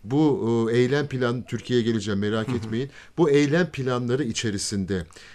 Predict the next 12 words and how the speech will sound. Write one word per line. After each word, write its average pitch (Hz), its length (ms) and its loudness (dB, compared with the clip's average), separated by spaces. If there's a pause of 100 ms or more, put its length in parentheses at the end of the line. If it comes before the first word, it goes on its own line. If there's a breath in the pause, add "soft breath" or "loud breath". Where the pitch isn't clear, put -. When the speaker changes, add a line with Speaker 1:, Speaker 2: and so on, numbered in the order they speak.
(140 loud breath)
Speaker 1:
e, 101 240 0
aile 127 420 2
çiftçiliğini 104 680 -2
az 117 220 -2
önce 123 240 0
söylediğiniz, 113 960 -2 (320 loud breath)
e, 107 280 0 (140)
amaçlara 117 500 -2
ulaşabilmek 113 800 -2
için, 101 320 -6 (420 soft breath)
e, 190 60 -4 (760)
hükümetlerden, 131 1040 2